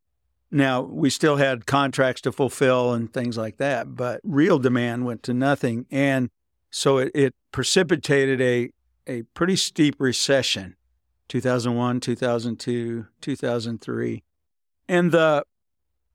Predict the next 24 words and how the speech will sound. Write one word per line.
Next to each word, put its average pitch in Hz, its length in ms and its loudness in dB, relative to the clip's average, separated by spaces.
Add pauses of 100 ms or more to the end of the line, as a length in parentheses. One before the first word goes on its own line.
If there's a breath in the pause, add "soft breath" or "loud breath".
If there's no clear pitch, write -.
(920)
the, 170 400 0
the 170 160 2
result 160 500 4
of 175 100 4
that 139 360 2 (880)
was 139 640 2 (160)
Boeing 156 600 2
did 139 440 2
a 131 220 -2
number 147 460 2
of 127 120 0
things 127 640 0
that 127 180 -6
they 123 280 0
were 135 200 2
already 143 280 2
working 139 380 2
on, 117 260 -2
which 117 180 -8
kind 156 180 0
of 123 60 -2
shifted 143 480 0
their 110 120 -4
strategy. 110 840 -4